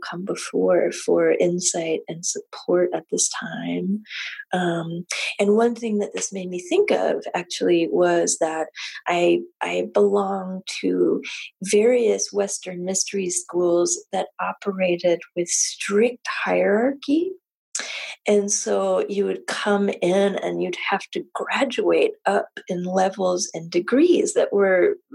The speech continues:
very much based on personal politics. And so when I founded a mystery school, it was really important for me to undo a lot of that sort of damaging hierarchy.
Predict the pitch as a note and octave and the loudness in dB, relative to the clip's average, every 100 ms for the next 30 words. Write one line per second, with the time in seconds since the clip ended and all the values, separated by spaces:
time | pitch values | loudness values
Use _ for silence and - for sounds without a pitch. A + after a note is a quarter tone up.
0 | - G#3 F#4+ G4 C#4+ G3+ F#3 - - F#3 | -16 0 4 6 4 2 0 -6 -10 -8
1 | - E3+ E3+ _ - G3+ - F3 E3 - | -6 -6 -8 _ -6 -2 -2 -2 -6 -4
2 | E3+ F3+ - - - - - - - _ | -2 0 -2 -4 -6 -6 -6 -6 -8 _
3 | - G#3 G#3+ A3+ A#3 A#3 A3+ A#3+ D4+ F4 | -2 0 2 2 2 2 0 -4 -2 0
4 | B3 A3 C#4 C#4+ G#3 - F3 D#3 - G#3+ | 2 2 2 2 2 2 0 -2 0 2
5 | G#3 G3 - G3 G3+ G#3 F#3+ E3+ - - | 2 0 -2 -2 -2 -4 -4 -4 -4 -4
6 | E3+ F#3 F#3 F3 F#3 G#3 G3 F#3 E3+ F#3 | -4 -4 0 4 6 4 2 -4 -6 -8
7 | G#3 D#3+ D3 - - - - - - G3 | -2 0 0 -2 -8 -12 -12 -8 -2 -2
8 | E3+ - D#3+ F3 G#3 G#3 F#3 F3 E3+ - | -2 -4 0 2 4 2 2 0 0 -4
9 | G#3+ - - - - - F3 F3+ G#3 A#3 | -8 -12 -20 -14 -6 -2 0 2 2 4
10 | B3+ B3+ C4 D#4 F#4+ | 2 -4 -2 0 -2